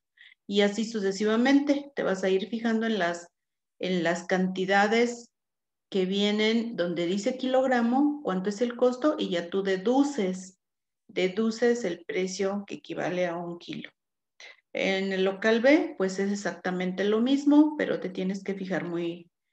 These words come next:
muy bien porque no es lo mismo que en el local A. En la parte dos, bueno, aquí no te vas a reunir con nadie, lo vas a hacer tú de manera individual, es contestar sí o no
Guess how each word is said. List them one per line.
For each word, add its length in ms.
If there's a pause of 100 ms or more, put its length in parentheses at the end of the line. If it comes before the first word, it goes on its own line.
(260)
muy 160
bien 440
porque 380
no 320
es 500 (200)
lo 160
mismo 420
que 120
en 80
el 120
local 400
A. 240 (760)
En 280
la 160
parte 320
dos, 460
bueno, 220
aquí 420
no 340
te 80
vas 180
a 60
reunir 300
con 160
nadie, 260
lo 120
vas 80
a 100
hacer 240
tú 160
de 80
manera 320
individual, 680 (300)
es 180
contestar 540
sí 520
o 120
no 640